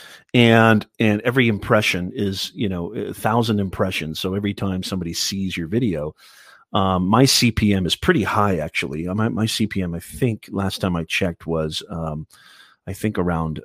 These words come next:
uh, uh, almost around ten dollars, I think, or five, six dollars. I can't remember, but, uh, his C P M has gotta be up through the roof.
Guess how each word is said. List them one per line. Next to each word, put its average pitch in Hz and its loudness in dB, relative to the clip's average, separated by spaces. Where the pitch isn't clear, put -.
uh, 73 -8
uh, 76 -12
almost 123 0
around 82 -4
ten 95 -2
dollars, 78 -6
I 64 -12
think, 62 -12
or 82 -8
five, 90 -4
six - -6
dollars. 62 -8
I 80 -8
can't - -8
remember, 76 -10
but, 113 2
uh, 110 6
his 147 4
C 175 2
P 131 4
M 131 6
has 101 0
gotta 107 4
be 98 2
up 98 -4
through 104 -2
the 82 -6
roof. 92 2